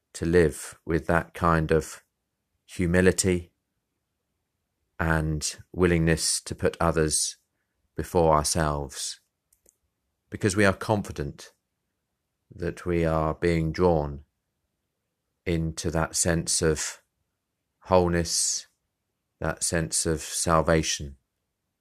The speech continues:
that is assured us because of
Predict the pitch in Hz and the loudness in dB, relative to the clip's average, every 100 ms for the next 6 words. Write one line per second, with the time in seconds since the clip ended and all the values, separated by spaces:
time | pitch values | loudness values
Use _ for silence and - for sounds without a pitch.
0 | _ _ _ _ _ _ 82 73 82 76 | _ _ _ _ _ _ -14 -4 -2 -2
1 | - - _ _ _ _ _ 87 78 78 | -6 -12 _ _ _ _ _ -2 -2 -2
2 | - 95 78 71 67 - - - - _ | 2 4 4 2 -2 -4 -4 -4 -8 _
3 | _ _ _ _ 78 - 90 78 73 - | _ _ _ _ -12 -4 0 2 0 -4
4 | - _ - 76 67 - | -8 _ -2 0 -2 -10